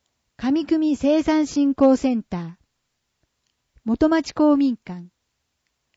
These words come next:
瀬場支所。瀬場農村環境改善センター。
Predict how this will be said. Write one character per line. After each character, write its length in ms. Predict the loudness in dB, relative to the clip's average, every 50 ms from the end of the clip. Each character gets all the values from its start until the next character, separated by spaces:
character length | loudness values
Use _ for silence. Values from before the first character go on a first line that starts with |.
| _ _ _ _ _ _ _ _
瀬 180 | _ -2 0 0
場 160 | 2 0 0
支 180 | -4 -8 -10 -8
所。 220 | -8 -8 -8 -10 _ _ _ _ _ _ _ _ _ _ _ _ _ _ _ _ _ _
瀬 160 | _ -4 -2 -2
場 160 | 0 0 0
農 180 | 2 2 2
村 300 | 2 2 0 0 -2 -2
環 260 | -2 -2 -2 -2 -2 -2
境 200 | -4 -4 -4 -4
改 240 | -4 -4 -4 -4
善 200 | -2 -2 -4 -4
セ 140 | -6 -8 -10
ン 60 | -10
タ 140 | -10 -12 -16
ー。 140 | -18 -18 -20